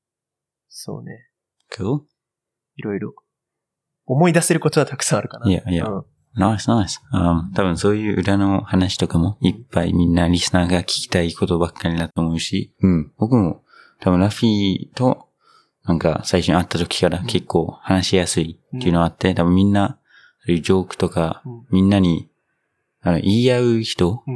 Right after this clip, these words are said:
Speaker 2: たち、
Speaker 1: うん。
Speaker 2: なんかそういうジョークとか言う人は、
Speaker 1: うん。
Speaker 2: 自分が結構、なんていう、信用とか、
Speaker 1: うん。
Speaker 2: 信頼とか、リスペクトしてる人
Speaker 1: うん。
Speaker 2: だと、なんか結構ジョークしやすいけど、
Speaker 1: うん。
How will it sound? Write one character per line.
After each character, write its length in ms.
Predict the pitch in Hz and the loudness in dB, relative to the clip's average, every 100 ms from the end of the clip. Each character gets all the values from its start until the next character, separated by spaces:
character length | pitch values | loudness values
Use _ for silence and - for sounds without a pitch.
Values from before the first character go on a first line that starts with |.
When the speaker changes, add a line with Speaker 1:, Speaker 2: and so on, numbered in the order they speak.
| 120 | -8
Speaker 2:
た 120 | - 85 | -6 -2
ち、 140 | 110 | 0
Speaker 1:
う 20 | |
ん。 40 | 101 | 2
Speaker 2:
な 80 | |
ん 40 | 87 | 2
か 100 | 85 | 0
そ 160 | - | 0
う 20 | 107 | 0
い 60 | |
う 20 | |
ジ 100 | 101 | 0
ョ 80 | 113 | -2
ー 40 | 110 | 0
ク 80 | |
と 80 | 101 | -2
か 120 | 95 | 0
言 300 | 87 92 98 | 0 0 -2
う 20 | 101 | -4
人 300 | - - 101 | -4 2 2
は、 240 | 117 - | 2 -2
Speaker 1:
う 40 | 127 | -6
ん。 20 | |
Speaker 2:
自 140 | 104 | 0
分 160 | 87 87 | 2 4
が 200 | 85 85 | 2 2
結 200 | - - | -2 -8
構、 220 | - 82 | -6 -4
な 120 | 82 80 | -2 -4
ん 120 | 80 | -6
て 100 | - | -14
い 20 | |
う、 40 | _ | _
信 340 | - - 90 87 | -2 0 2 2
用 280 | 87 85 | 0 -2
と 120 | 82 90 | -4 -2
か、 200 | 85 107 | -4 -4
Speaker 1:
う 100 | 120 | -8
ん。 60 | |
Speaker 2:
信 260 | - 98 85 | -2 0 2
頼 160 | 85 80 | -2 -4
と 120 | 87 | -4
か、 280 | 87 90 - - | -4 -4 -8 -2
リ 80 | 95 | 0
ス 80 | |
ペ 120 | - 92 | 0 -2
ク 60 | |
ト 100 | - | -2
し 80 | - | -4
て 140 | - | -2
る 60 | 92 | -2
人 220 | - 95 | 0 -2
Speaker 1:
う 20 | |
ん。 40 | 117 123 117 117 _ - | -4 -12 -20 -20 _ -6
Speaker 2:
だ 80 | 101 | -2
と、 200 | 131 123 | 2 2
な 80 | 95 | 2
ん 80 | 82 | 0
か 60 | |
結 160 | 92 85 | -2 0
構 140 | 87 | 0
ジ 100 | 78 | 2
ョ 100 | 90 | 0
ー 60 | 87 | 0
ク 60 | - | -2
し 120 | 92 | 0
や 120 | 87 | 0
す 120 | - | 2
い 100 | 87 | -2
け 100 | - 90 | 0 0
ど、 140 | 117 | 0
Speaker 1:
う 20 | |
ん。 100 | - | -4